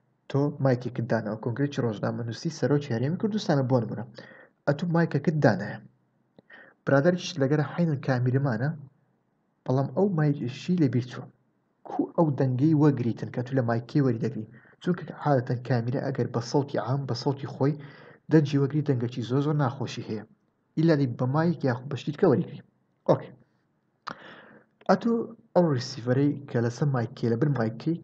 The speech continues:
کۆد هەیە. لەبن ئەو مایکە کۆد هەیە. ئەو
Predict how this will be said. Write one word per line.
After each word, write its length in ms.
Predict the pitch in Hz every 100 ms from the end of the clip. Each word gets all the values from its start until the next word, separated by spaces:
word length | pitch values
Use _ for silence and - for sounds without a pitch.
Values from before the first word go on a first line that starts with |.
| -
کۆد 180 | 151 123 117
هەیە. 140 | 101 - - _ _ _ _ _ _ -
لەبن 180 | 127 135
ئەو 80 | 139 113
مایکە 220 | 107 139 -
کۆد 160 | 143 120
هەیە. 160 | 101 120 175 - _ _ _ _ _ _ - _ - - -
ئەو 100 | -